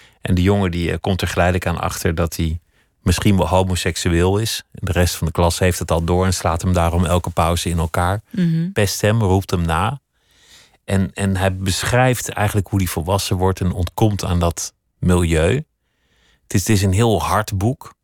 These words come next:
Speaker 2: Ja.
Speaker 1: Ook een politiek boek, vooral door de boeken die, die daarna zijn geschreven door Edouard Louis, waaronder Ze hebben mijn vader vermoord, waarin hij het echt politiek maakt.
Speaker 2: Ja.
Speaker 1: Waarom sprak het jou zo aan?
Speaker 2: Eh, toen ik het, ik las het toen het, het uitkwam, dat boek, en toen dacht ik meteen:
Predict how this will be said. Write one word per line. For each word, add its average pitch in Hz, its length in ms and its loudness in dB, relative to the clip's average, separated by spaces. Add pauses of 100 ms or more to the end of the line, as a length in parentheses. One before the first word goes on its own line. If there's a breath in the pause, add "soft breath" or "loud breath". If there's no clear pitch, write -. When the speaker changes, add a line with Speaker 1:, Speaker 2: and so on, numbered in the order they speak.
(220)
Speaker 2:
Ja. 175 280 -4 (380)
Speaker 1:
Ook 151 220 0
een 117 100 -2
politiek 98 500 0
boek, 123 300 -2
vooral 104 300 0
door 92 120 -2
de 90 80 -2
boeken 85 280 -2
die, 90 140 -2
die 85 340 -2
daarna 87 380 2
zijn 127 200 0
geschreven 117 400 0
door 110 100 0
Edouard 104 420 0
Louis, 107 240 -2
waaronder 90 580 0
Ze - 160 -4
hebben 87 200 0
mijn 78 160 0
vader 101 380 0
vermoord, 110 360 0
waarin 92 220 -2
hij 85 100 0
het 78 100 -6
echt - 220 -8
politiek - 540 -2
maakt. 120 400 -4 (120)
Speaker 2:
Ja. 180 240 -2 (800 soft breath)
Speaker 1:
Waarom 120 380 2
sprak 123 240 -2
het 120 100 -2
jou 113 200 -2
zo - 160 -4
aan? 73 300 -6 (1080 loud breath)
Speaker 2:
Eh, - 160 -2
toen 196 220 2
ik 190 120 0
het, 196 160 -4
ik 190 140 -2
las 220 220 2
het 240 100 -4
toen 208 160 -4
het, 180 220 -4
het 170 200 -4
uitkwam, 208 1300 0
dat 226 180 -4
boek, 220 240 0
en 196 120 -2
toen 180 160 -4
dacht 185 260 -2
ik 185 140 -4
meteen: 196 680 0